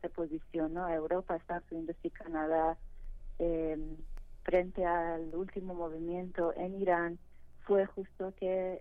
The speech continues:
la República Islámica decidió hacer alianzas o reforzar sus alianzas con,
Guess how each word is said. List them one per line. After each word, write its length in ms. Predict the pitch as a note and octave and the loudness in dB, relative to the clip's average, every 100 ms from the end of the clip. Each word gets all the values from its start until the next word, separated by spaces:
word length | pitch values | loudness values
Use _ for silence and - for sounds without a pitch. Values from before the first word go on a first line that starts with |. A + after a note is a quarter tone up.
| - | -4
la 200 | E3 D#3+ | -4 -2
República 520 | D#3+ E3+ E3+ D#3 F3 | -4 -6 -6 0 0
Islámica 840 | E3+ D#3+ E3 E3+ E3+ E3+ E3 E3 - - - - - | 0 0 0 -2 -6 -2 -2 -2 -8 -18 -20 -16 2
decidió 680 | F3 E3 F3 E3 E3 G#3 G3 | 2 4 0 0 0 0 0
hacer 380 | E3+ - F3+ - | -2 -4 -4 0
alianzas 680 | E3 E3+ F3+ F#3 - E3+ E3 - | 0 2 0 -2 -4 -4 -2 -2
o 80 | |
reforzar 640 | F3 F3 - F3+ F#3 A3 A#3+ | 0 0 0 -2 -2 -2 -2
sus 120 | - G#3 | -4 -4
alianzas 680 | F3 E3 E3 F3+ - F3+ F#3 - - - - - - | -2 -2 -6 -8 -2 -2 -2 -10 -20 -20 -20 -20 0
con, 500 | G#3 G3+ G3+ A3 | 6 6 6 0